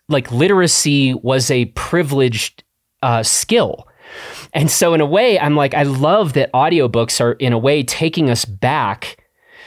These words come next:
to what is actually a more ancient and perhaps more common practice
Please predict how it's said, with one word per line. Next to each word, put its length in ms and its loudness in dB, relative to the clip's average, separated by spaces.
to 240 0
what 220 2
is 160 0
actually 480 0
a 100 2
more 680 0
ancient 580 0
and 220 -2
perhaps 480 -2
more 160 0
common 480 0
practice 580 -4